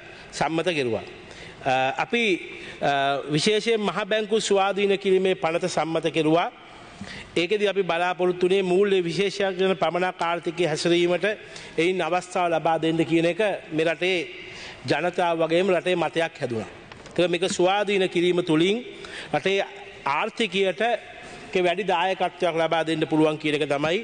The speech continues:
සියලු දෙනාගේ මතය වුණේ. ඊට පස්සේ අපි බැංකු විශේෂිත විධිදාන පනත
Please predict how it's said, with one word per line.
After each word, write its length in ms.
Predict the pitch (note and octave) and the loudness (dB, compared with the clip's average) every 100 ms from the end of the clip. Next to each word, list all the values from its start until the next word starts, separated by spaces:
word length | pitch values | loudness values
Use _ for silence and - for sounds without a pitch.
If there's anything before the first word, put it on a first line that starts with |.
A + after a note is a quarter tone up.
| - - - - - | -6 -16 -18 -16 -6
සියලු 280 | - D#3+ D#3 | 0 2 2
දෙනාගේ 360 | D#3 D3+ D#3 | 2 0 0
මතය 300 | E3 C3+ D3 | 0 0 0
වුණේ. 220 | C3 F#2+ - | -2 -4 -4
ඊට 200 | E3 G#3 | 0 0
පස්සේ 260 | A3+ A#3 A#3 | 0 -2 -2
අපි 240 | G3 A3 A#3 F3+ - - - - - | -2 0 0 -2 -6 -14 -12 -12 -10
බැංකු 500 | C#3 C#3+ F3 A3 B3 A3+ E3+ - - - | -2 -2 -2 0 4 4 4 -2 -14 -6
විශේෂිත 640 | C#3+ C#3+ F3 A#3+ A#3 A#3 A#3 | 0 2 2 0 0 2 2
විධිදාන 580 | F#3+ G3+ A3+ A3+ A3+ A#3 A3+ E3 - | 2 2 2 2 2 0 -2 -4 -4
පනත 280 | E3 G#3 | -4 0